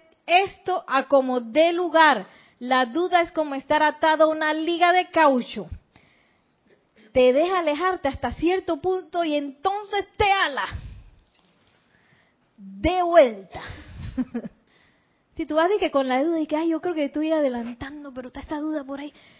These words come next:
Y cuando vas a ver la duda y que, "¡Uah!",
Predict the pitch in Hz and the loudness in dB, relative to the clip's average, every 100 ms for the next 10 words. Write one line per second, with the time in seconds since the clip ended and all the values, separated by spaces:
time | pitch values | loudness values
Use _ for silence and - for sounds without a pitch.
0 | _ _ 285 294 277 277 269 294 302 302 | _ _ 2 4 4 4 6 6 6 6
1 | 311 330 240 226 233 247 269 294 320 339 | 2 2 0 0 2 4 6 8 10 10
2 | 381 415 453 440 440 - | 10 8 2 -4 -8 -12